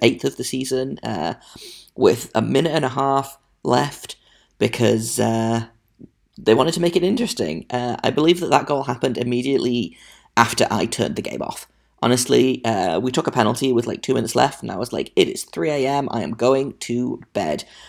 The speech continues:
Uh, Gus Nyquist made it interesting, but then Alex DeBrincat scored his second of the game to, uh, make it four two, to put the game out of reach. Just a,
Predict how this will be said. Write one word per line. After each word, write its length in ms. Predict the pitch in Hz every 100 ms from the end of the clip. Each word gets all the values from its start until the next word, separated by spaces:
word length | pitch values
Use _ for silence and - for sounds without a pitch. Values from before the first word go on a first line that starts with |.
| - -
Uh, 240 | 107 76
Gus 180 | 78 113
Nyquist 320 | 107 107 117
made 160 | 107 95
it 80 | 98
interesting, 540 | 139 - 123 120 117
but 100 | 117
then 160 | 110 92
Alex 200 | - -
DeBrincat 380 | - 117 113 -
scored 260 | - 95
his 140 | 113 110
second 380 | - 110 113 -
of 200 | 113 -
the 80 | -
game 480 | - 135 139 139 - - - _
to, 500 | - 127 120 120 123
uh, 420 | 127 127 127 123 123 _ _ _ _ _ _ _ - -
make 160 | 117
it 100 | 120
four 220 | - 120 117
two, 460 | 147 147 147 143
to 100 | -
put 160 | - 117
the 60 |
game 200 | 113 110
out 140 | 107 -
of 100 | -
reach. 480 | 110 107 - - -
Just 240 | 139 -
a, 240 | 127 117